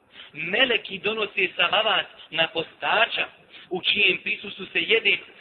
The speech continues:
sve dok ne završi.” Kaže, ili je kazao: „Sve dok se ne zasiti.” Znači, sve dok ljudi jedu pred tobom, meleki Allaha subhanahu wa ta'ala donose na tebe salavat, odnosno na postača.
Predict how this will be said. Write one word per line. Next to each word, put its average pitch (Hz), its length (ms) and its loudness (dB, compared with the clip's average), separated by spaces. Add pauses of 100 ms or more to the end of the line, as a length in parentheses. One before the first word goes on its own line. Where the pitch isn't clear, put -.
sve 285 140 -6
dok 214 200 -4
ne 185 180 -8
završi.” 160 540 -6 (840)
Kaže, 160 240 -10
ili 190 180 -10
je 151 80 -8
kazao: 185 500 -6 (220)
„Sve 196 100 -8
dok 175 160 -12 (100)
se 196 140 -6 (120)
ne 151 180 -10
zasiti.” 131 500 -12 (420)
Znači, - 220 -16 (100)
sve 302 200 -4
dok 202 180 -4
ljudi 220 400 -10
jedu 190 260 0
pred 240 260 0
tobom, 240 400 -4 (220)
meleki 175 500 -8
Allaha 175 420 -4
subhanahu 170 500 -8
wa 147 140 -10
ta'ala 180 320 -4 (220)
donose 175 480 -2 (180)
na 160 140 -2
tebe 175 340 -2 (460)
salavat, 147 500 -2
odnosno 147 440 -10 (180)
na 147 100 -6
postača. 131 560 -8